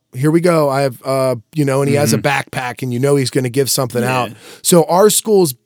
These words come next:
Speaker 1: turned into a, you pretty much get promoted randomly as far as whenever he thinks it's time or
Speaker 2: Yeah.
Speaker 1: whatever.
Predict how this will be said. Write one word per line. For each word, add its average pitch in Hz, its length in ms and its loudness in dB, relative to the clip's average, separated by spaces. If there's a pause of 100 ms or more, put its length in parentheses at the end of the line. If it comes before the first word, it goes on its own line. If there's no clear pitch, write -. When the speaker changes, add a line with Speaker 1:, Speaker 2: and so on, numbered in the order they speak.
(320)
Speaker 1:
turned 175 320 0
into 156 320 4
a, 127 240 2 (380)
you 156 160 2
pretty 190 400 0
much 180 280 0
get 170 160 0
promoted 143 540 0
randomly 123 840 -4
as 120 160 -4
far 123 300 -2
as 113 280 -4
whenever 135 440 0
he 127 160 -4
thinks 131 360 -4
it's - 180 -6
time 120 400 -4
or 107 180 -2
Speaker 2:
Yeah. 107 40 -6
Speaker 1:
whatever. 107 480 -8